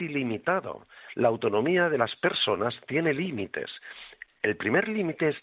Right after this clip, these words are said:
la capacidad de decisión, de valoración de la realidad de esta persona. El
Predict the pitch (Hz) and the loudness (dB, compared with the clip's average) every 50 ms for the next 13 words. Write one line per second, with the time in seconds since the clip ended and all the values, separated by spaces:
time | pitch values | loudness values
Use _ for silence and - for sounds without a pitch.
0 | - _ _ _ _ 113 104 101 - - 101 98 - _ - 90 - - - - | -12 _ _ _ _ 2 2 2 2 0 -2 -2 -2 _ -4 -6 -4 -4 -2 -2
1 | 123 - - 185 - 147 - - - 85 - - 110 143 202 220 185 101 - - | 0 2 0 0 0 -2 -4 -4 -6 -6 -6 -2 0 2 2 2 0 -4 -8 -10
2 | - 107 110 110 98 92 95 90 90 92 90 - - 127 165 190 196 185 170 143 | -2 0 2 2 4 2 0 0 0 -2 -4 -4 -2 -2 -2 0 0 0 0 0
3 | 120 101 95 92 82 87 92 110 120 143 143 131 113 107 - - 123 117 - - | 0 -2 -2 -2 -2 -2 0 0 0 2 0 -2 -2 -4 -4 -4 -4 -4 -4 -4
4 | - - - 170 160 - 73 73 - _ - - - - - - - 127 135 | -2 -2 0 0 0 -2 -4 -8 -12 _ -14 -10 -8 -8 -6 -2 0 0 0